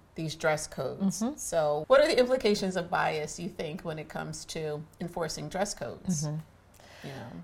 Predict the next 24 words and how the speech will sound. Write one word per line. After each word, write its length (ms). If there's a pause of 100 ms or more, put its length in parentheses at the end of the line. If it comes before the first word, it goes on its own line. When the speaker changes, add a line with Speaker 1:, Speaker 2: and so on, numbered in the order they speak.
Speaker 2:
Yeah, 320
I, 100
I 160
agree 300
with 200
you 320
on 200
that. 340
And, 300
um, 400
you 100
know, 80
even 240
when 120
you 60
think 200
about 420 (540)
culture, 840
Speaker 1:
Yeah. 120 (320)
Speaker 2:
not 240
just 220
Black 260
culture, 640
but, 260